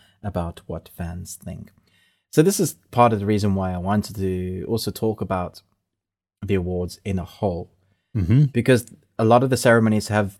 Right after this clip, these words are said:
Speaker 1: done things that haven't helped them. They haven't been inclusive. Recently, one of the <laughs> award ceremonies in particular has also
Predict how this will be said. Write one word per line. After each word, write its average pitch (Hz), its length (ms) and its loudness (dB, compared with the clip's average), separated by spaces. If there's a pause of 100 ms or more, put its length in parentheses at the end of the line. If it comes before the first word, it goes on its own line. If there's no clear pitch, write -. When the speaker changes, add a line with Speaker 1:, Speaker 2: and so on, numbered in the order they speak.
Speaker 1:
done 180 220 2
things 120 380 -2
that 107 140 -2
haven't 120 300 -2
helped 90 300 -10
them. 76 340 -14 (440)
They 110 100 2
haven't 123 280 4
been 113 160 4
inclusive. 95 800 -4 (380)
Recently, 98 880 0 (100)
one 92 220 -2
of 101 100 0
the 120 100 6
<laughs> 127 80 8
award 113 260 4
ceremonies 101 680 0
in 113 100 -4
particular 104 600 -2
has 98 280 -4
also 95 520 -2